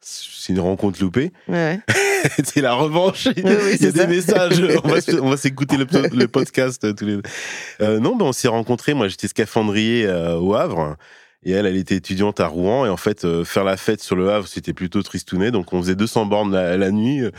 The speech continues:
Speaker 1: entre potes. Et puis, on allait, euh, faire la fête à Rouen. Donc, il y avait beaucoup plus de filles. Euh,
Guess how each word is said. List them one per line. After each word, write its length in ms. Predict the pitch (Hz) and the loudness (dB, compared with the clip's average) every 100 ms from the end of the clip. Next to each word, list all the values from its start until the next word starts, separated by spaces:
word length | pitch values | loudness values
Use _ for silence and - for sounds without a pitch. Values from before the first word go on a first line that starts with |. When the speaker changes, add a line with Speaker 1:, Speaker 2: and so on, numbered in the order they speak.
| - - - - 85 | -14 -16 -18 -12 -6
Speaker 1:
entre 280 | 85 98 | -4 -2
potes. 300 | 85 117 131 | -2 -2 0
Et 60 | 92 | -4
puis, 180 | - 95 | -2 -2
on 80 | 90 | 0
allait, 260 | 85 95 | 0 0
euh, 300 | 90 76 78 | 0 -2 -6
faire 160 | 71 87 | -2 -2
la 140 | 80 | -2
fête 220 | 76 104 90 | -2 -2 -2
à 80 | |
Rouen. 380 | 76 76 80 107 95 | -4 -4 -2 -2 -4
Donc, 200 | 71 - | -6 -6
il 40 | |
y 20 | |
avait 140 | 71 73 | -6 -6
beaucoup 300 | 87 - 78 | -6 -8 -6
plus 200 | 87 78 | -6 -4
de 100 | 82 | -6
filles. 380 | - 95 107 | -4 -2 -2
Euh, 220 | 85 76 | -2 -4